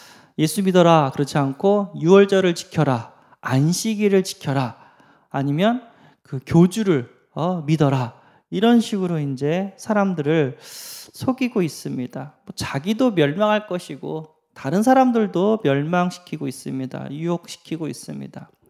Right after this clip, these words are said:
우리는 예수 그리스도가 아니면 답이 없습니다. 하나님 주신 유일한 답, 예수 그리스도. 세상 모든 만물을 창조하신 하나님께서 인간을 창조하셨고요.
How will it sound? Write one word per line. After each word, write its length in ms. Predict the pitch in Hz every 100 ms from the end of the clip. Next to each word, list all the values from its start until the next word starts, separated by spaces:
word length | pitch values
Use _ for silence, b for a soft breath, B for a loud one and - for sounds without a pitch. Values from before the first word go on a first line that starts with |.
| _ B B B B B
우리는 320 | B 180 208 180
예수 260 | 180 220
그리스도가 440 | 262 233 220 202 185
아니면 320 | 156 156 165
답이 300 | - 135 156
없습니다. 800 | - - 139 123 120 117 - _ _ _
하나님 320 | - 208 196
주신 320 | 180 170 170 156
유일한 320 | 202 196 175
답, 260 | 151 -
예수 340 | 139 135 - 143
그리스도. 500 | - 131 - 131 135 _ B B B B B B B B B
세상 360 | - 247 247 175
모든 240 | 175 202
만물을 360 | 196 190 185 180
창조하신 540 | - 233 220 202 196
하나님께서 540 | 208 208 202 185 175
인간을 460 | 147 151 165 170 165
창조하셨고요. 920 | 160 185 180 180 160 - 139 196 220